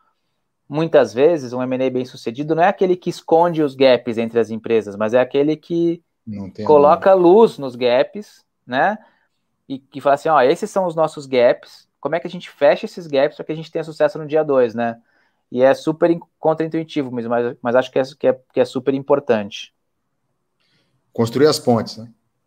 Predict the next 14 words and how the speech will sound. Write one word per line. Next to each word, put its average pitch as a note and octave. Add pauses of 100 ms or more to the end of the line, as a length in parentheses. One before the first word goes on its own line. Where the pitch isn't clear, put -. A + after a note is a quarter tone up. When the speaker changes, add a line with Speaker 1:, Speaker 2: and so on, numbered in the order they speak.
(100)
Speaker 1:
Construir B2
as B2+
pontes. G#2 (800)
E F3
aí, A3+
acho F#3
que F#3+
pra -
turma D#3+
aqui, E3+
é, D#3
recentemente D#3
a D3
gente C#3+